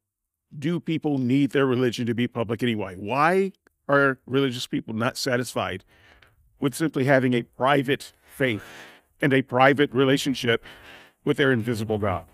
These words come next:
Why? What is, what is the answer to that?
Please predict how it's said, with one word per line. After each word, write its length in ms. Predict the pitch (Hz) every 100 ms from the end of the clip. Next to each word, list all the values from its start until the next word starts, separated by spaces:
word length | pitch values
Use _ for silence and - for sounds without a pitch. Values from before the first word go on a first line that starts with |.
| _
Why? 640 | 101 113 131 127 92 82 - _ _ _ _ - - _ _ _ _ _ _ _ _ _ _ _
What 240 | 123 190
is, 220 | 190 139 -
what 180 | 135 196
is 140 | 185
the 180 | 139 139
answer 180 | 131 -
to 60 |
that? 220 | 110 104